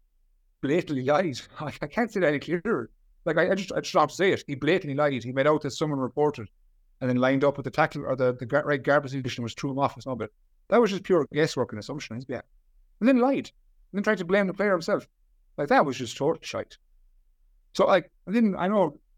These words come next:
Veld has kinda suspended them. Like, that can't happen. Like, I suppose when you've seen throughout the years the influence referees had on ga-, games and the potential outcome, I'm talking about betting now and gambling too.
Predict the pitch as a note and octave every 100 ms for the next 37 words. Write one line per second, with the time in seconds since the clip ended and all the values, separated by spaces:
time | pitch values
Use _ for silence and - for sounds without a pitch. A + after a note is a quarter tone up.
0 | _ C3+ D3+ D#3+ B2+ - B2+ A#2+ A#2 C#3
1 | E3+ C#3+ A#2+ A2+ _ _ _ _ _ _
2 | E4 - D3 A#2 C#3 C#3+ A2+ G#2 D#3+ C4
3 | B3 - G#3+ A3 G#3+ B3+ A#3+ F3+ - F3+
4 | C#3 D3+ D3+ B2+ - _ _ _ C#3 D#3
5 | - C#3+ A#2+ D3+ C3 - D3 A#2+ C3 B2
6 | B2 B2 B2+ - _ C3+ B2+ A#2 B2 A2+
7 | - D3 C3 B2 C#3+ C#3+ B2 A2+ _ _
8 | _ _ - C4 C4 F#3 D3 A#2 D3+ -
9 | D3 B2 A#2+ D#3+ B2+ A2 C3